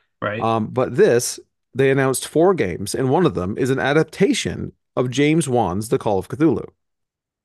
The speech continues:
Speaker 2: which is not,
Speaker 1: Interesting.
Speaker 2: has not been announced to be filming or progressing. The last news on it was seven months ago when James Wan was talking about how he was still working on it. So,
Speaker 1: Interesting.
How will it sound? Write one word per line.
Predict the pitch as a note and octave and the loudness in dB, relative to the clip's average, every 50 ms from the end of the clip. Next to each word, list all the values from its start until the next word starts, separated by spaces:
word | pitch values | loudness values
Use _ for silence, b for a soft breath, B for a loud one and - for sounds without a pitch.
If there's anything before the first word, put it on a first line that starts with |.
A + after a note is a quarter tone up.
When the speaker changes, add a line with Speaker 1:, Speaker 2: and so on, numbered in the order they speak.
| _ _ _ _ _ _ _ _ _ _ _ _ _ _ _ _ _ _ _ _ _ | _ _ _ _ _ _ _ _ _ _ _ _ _ _ _ _ _ _ _ _ _
Speaker 2:
which | - - B2+ C#3 C3+ - - - - | -2 0 2 2 2 0 -4 -10 -6
is | - C#3+ D3 C#3 | 0 0 0 2
not, | - D3 D#3+ E3+ - | 2 0 -2 -2 -4
Speaker 1:
Interesting. | G2 F#2 F#2 | -8 -8 -6
Speaker 2:
has | - - - E3 E3+ E3 E3+ | -6 -2 0 2 2 2 2
not | F3+ E3+ F3 F3 - | 2 2 0 -2 0
been | C#3+ D3+ D3 C#3 C3+ C#3 C#3 - - _ _ | 2 2 4 4 2 0 -2 -4 -8 _ _
announced | - C3 C3 B2+ C3 B2+ - - | -2 0 0 0 0 -2 -6 -2
to | - C#3 C3+ B2 | 0 2 2 2
be | A2+ A2+ A#2+ A2+ A2+ A2 A2 - - _ | 2 0 0 0 0 -2 -4 -6 -10 _
filming | - - - C3+ A#2+ A#2 C3 D3 D#3+ F3+ G#3 G3+ - _ _ _ _ _ _ _ _ | -20 -4 -2 -2 0 2 0 0 0 0 -2 -4 -10 _ _ _ _ _ _ _ _
or | - A#2+ A#2+ A#2 A#2 A#2 A#2 A2+ A2+ A2 G#2+ G#2+ G#2+ G#2 - _ | 0 2 4 4 4 4 4 2 2 2 2 0 0 -2 -4 _
progressing. | - - C3+ B2 A#2 B2 C3 C3 - D3 C#3 C3 - | -4 -2 0 2 2 2 2 2 2 0 0 0 0
The | B2+ C#3 C3 | 0 0 2
last | C#3 D3 F3 F3 - F3 | 4 2 2 2 2 4
news | D#3+ F3 F#3+ G3 E3 | 4 6 6 4 4
on | D3 A#2 A2+ | 4 2 2
it | A2+ | 0
was | F#2+ A#2 - | 0 -2 0
seven | - C#3+ C#3 C#3 C3+ | 2 2 2 2 2
months | C3+ C3+ C#3 C#3 - | 0 0 0 0 -2
ago | A2+ F#2+ F#2 F2 F2+ - - b b b b b b b _ | -2 -2 -2 -4 -6 -8 -10 b b b b b b b _
when | - C3 B2+ | -4 -2 0
James | A#2+ C3 C3 C3 A2+ | 2 2 0 0 0
Wan | C3 C3 B2+ | 0 0 0
was | B2 A#2 | 0 0
talking | - B2 A#2 A#2+ | 0 -2 0 0
about | B2 A#2+ A#2 A2+ | 0 0 0 0
how | B2 A#2 A#2 | 2 2 4
he | A#2+ A#2 | 4 4
was | A2+ A2+ | 2 2
still | - - B2 A2+ | 0 0 2 2
working | G#2+ A2+ G#2+ - F#2 - - | 2 0 0 -2 -4 -8 -8
on | - - | -10 -14
it. | - - _ _ _ _ _ _ _ _ _ _ _ _ _ | -16 -18 _ _ _ _ _ _ _ _ _ _ _ _ _
So, | - - A#3 A#3 | 0 2 2 2
Speaker 1:
Interesting. | - - F3 D#3 C#3+ - - A#2+ A2 G#2 G2+ F#2+ F#2+ | 2 0 -4 -6 -6 -6 -6 -6 -4 -4 -6 -8 -10